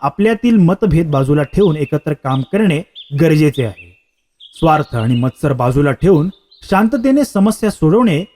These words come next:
हेच अधिक टिकाऊ समाधान असते. मानवजातीच्या कल्याणासाठी जर आपण आपले जात, पंथ, वंश, धर्म आणि विचारसरणी बाजूला ठेवली तर हे विश्व खरोखरच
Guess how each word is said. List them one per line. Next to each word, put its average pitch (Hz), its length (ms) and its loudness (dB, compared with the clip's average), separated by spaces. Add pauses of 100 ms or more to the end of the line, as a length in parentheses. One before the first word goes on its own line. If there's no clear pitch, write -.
(180)
हेच 233 300 0
अधिक 160 280 2 (260)
टिकाऊ 185 260 0
समाधान 139 440 -2
असते. 95 380 -12 (640)
मानवजातीच्या 214 800 2
कल्याणासाठी 143 800 0
जर 131 140 2
आपण 127 240 0
आपले 131 240 0
जात, 123 440 0 (320)
पंथ, 156 300 2
वंश, 113 540 0 (260)
धर्म 143 340 2 (360)
आणि 233 160 2
विचारसरणी 226 600 2
बाजूला 151 380 2
ठेवली 160 480 2 (440)
तर 208 40 0
हे 190 100 2
विश्व 165 480 0 (300)
खरोखरच 247 480 2